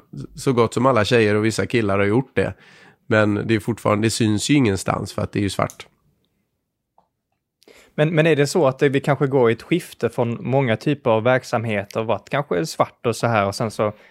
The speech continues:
Speaker 2: helt plötsligt så för att kunna hänga med i konkurrens har det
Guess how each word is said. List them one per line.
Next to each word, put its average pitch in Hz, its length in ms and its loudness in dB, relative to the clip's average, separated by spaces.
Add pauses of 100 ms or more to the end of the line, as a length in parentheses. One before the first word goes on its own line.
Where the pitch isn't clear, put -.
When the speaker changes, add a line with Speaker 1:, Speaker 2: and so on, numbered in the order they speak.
(280)
Speaker 2:
helt 127 260 0
plötsligt 127 320 -2
så 113 320 4
för 127 100 2
att - 300 -4
kunna 120 220 0
hänga 123 200 0
med 120 160 2
i 104 40 0
konkurrens 110 500 0
har 120 80 0
det 107 120 -4